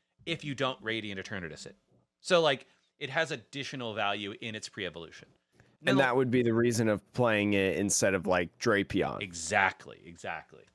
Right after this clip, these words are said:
Speaker 1: And then the
Speaker 2: Sure, you
Speaker 1: last
Speaker 2: give up another prize, but, like, you get the draw power, you know, to make sure you get your Pokemon, your Archeops in the discard and your Lugia V-Star and stuff
Speaker 1: Yeah.
Speaker 2: like that.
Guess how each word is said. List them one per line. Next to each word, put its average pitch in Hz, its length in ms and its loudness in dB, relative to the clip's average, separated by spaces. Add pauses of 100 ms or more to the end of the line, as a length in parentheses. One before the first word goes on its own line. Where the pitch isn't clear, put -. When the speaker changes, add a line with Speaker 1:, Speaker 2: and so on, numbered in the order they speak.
(460)
Speaker 1:
And 160 100 -4
then 185 80 -2
the - 60 4
Speaker 2:
Sure, 151 160 6
you 143 160 4
Speaker 1:
last 127 80 0
Speaker 2:
give 143 160 4
up 131 160 2
another 127 260 2
prize, 127 400 2
but, 120 160 2
like, 113 240 2
you 120 100 2
get 113 180 2
the 113 80 2
draw 104 400 4
power, 98 420 2
you 98 160 0
know, 95 160 0
to 98 80 -2
make 101 240 2
sure 143 180 4
you 113 140 4
get 107 220 4
your 98 240 4 (400)
Pokemon, 123 720 4
your 131 180 6
Archeops 123 560 4
in 123 80 4
the 120 80 6
discard 104 640 4
and 101 140 2
your 104 180 4
Lugia 104 440 4
V-Star 95 720 4
and 85 160 -2
stuff - 180 -2
Speaker 1:
Yeah. 92 80 -6
Speaker 2:
like - 140 -4
that. - 200 -4